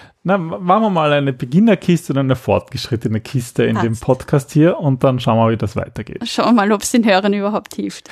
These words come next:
Speaker 1: Ja, wir werden uns natürlich auch anschauen, ob das dann, die Seiten dann entsprechend auch aufgerufen werden, dass es auch tatsächlich hilft. Ja, und noch eine zweite Ankündigung. Ähm,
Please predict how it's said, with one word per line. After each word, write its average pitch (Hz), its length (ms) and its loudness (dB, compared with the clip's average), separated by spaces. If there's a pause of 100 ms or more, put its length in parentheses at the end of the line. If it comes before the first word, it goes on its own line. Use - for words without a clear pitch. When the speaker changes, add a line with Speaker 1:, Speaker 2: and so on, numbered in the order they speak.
(140)
Speaker 1:
Ja, 131 280 4
wir 117 80 -4
werden 123 140 2
uns 127 100 -2
natürlich 131 200 2
auch - 60 -12
anschauen, 123 300 -2
ob 120 160 -4
das 123 160 -4
dann, 117 400 -6
die 127 80 -2
Seiten - 320 0
dann 120 120 2
entsprechend 117 460 -2
auch 101 120 -4
aufgerufen 110 640 -2
werden, 104 180 0
dass 104 140 -6
es - 80 -16
auch 104 100 -10
tatsächlich 98 460 -10
hilft. 113 260 -6 (240)
Ja, 175 140 6
und 120 100 0
noch 131 140 2
eine 147 160 4
zweite - 400 0
Ankündigung. 190 640 2 (920)
Ähm, 139 220 0